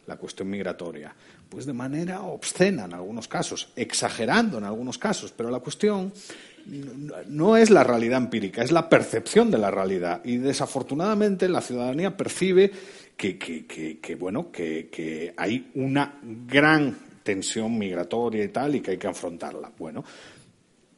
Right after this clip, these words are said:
¿qué nivel de gobierno es el mejor para enfrentar esa tensión? El más cercano al ciudadano. Yo, esa es mi opinión, si me pides una cuestión teórica. Por lo tanto, en el tema migratorio jamás, eh,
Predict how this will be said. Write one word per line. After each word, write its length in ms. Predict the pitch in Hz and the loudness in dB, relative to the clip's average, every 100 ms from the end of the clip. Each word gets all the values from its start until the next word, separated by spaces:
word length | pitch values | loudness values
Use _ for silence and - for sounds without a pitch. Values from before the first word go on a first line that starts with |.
| _ _ | _ _
¿qué 320 | - 156 170 - | 4 6 4 0
nivel 440 | 123 120 123 123 | 0 2 2 2
de 80 | 104 | 2
gobierno 380 | 95 107 147 151 | -2 0 0 -2
es 100 | - | -4
el 60 | 120 | -4
mejor 280 | - 151 | 0 0
para 140 | 147 113 | 2 -2
enfrentar 380 | 98 101 101 117 | 0 -4 0 0
esa 180 | 117 | 0
tensión? 400 | 117 101 - 85 - | -2 -4 -4 -8 -8
El 140 | 107 87 | -8 -6
más 200 | 92 - | -6 -8
cercano 340 | 87 101 95 | -8 -8 -10
al 60 | 87 | -10
ciudadano. 440 | 98 90 87 - - _ _ _ _ - | -10 -10 -12 -14 -20 _ _ _ _ -20
Yo, 380 | 101 85 90 104 | -16 -8 -2 0
esa 140 | 107 | 0
es 80 | 110 | 0
mi 80 | 101 | -2
opinión, 560 | 92 92 92 113 135 143 - - | -6 -6 -4 -2 -4 -6 -14 -10
si 140 | - | -8
me 120 | 92 87 | -6 -6
pides 360 | 104 104 107 | -4 -4 -2
una 340 | 107 104 101 92 | -4 -4 -4 -4
cuestión 320 | 92 - 110 | -8 -6 -4
teórica. 340 | 98 95 - | -4 -4 -8
Por 120 | - | -10
lo 100 | 82 | -8
tanto, 400 | 82 98 101 120 - - - | -4 -4 -2 -4 -4 -20 -16
en 100 | 104 | -12
el 140 | 87 85 | -10 -6
tema 240 | 98 101 | -4 -2
migratorio 760 | 104 104 101 - 117 113 123 127 | -2 -2 -2 -2 -2 -2 -4 -6
jamás, 760 | - - 95 98 107 113 - - | -8 -4 -2 -2 -4 -4 -6 -8
eh, 560 | - 95 87 85 85 | -6 -4 -4 -4 -6